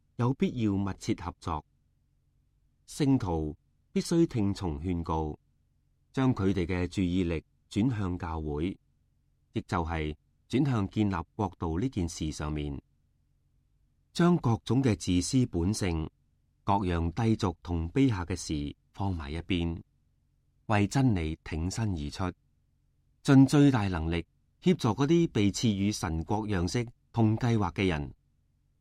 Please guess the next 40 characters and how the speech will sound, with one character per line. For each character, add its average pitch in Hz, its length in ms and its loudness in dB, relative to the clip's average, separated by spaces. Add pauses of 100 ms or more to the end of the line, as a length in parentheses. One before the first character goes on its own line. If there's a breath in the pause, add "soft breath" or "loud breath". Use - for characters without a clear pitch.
(540)
親 113 280 2
愛 87 100 -2
嘅 87 100 -2
弟 78 260 -6
兄， 85 300 -6 (1200)
呢 131 100 4
行 78 380 -2 (320)
甚 143 240 6
至 165 140 2
係 113 200 0
值 104 140 -2
得 160 260 -4
天 156 240 2
使 98 240 -2
長 90 340 -2 (200)
去 139 120 8
從 92 300 2
事 95 220 -2
嘅 104 100 0
事 82 220 -4
工， 95 280 -2 (1040)
係 107 220 0
會 113 120 4
令 95 200 2
過 98 320 0
去 92 80 2
所 104 160 -4
完 117 260 0
成 85 160 -4
嘅 98 120 -2
工 117 240 0
作 87 280 -2 (240)
都 143 160 4
相 131 380 2
形 76 260 -4
見 92 220 2
絀 85 140 -4
嘅 87 120 -4
事 78 240 -6
工。 85 300 -4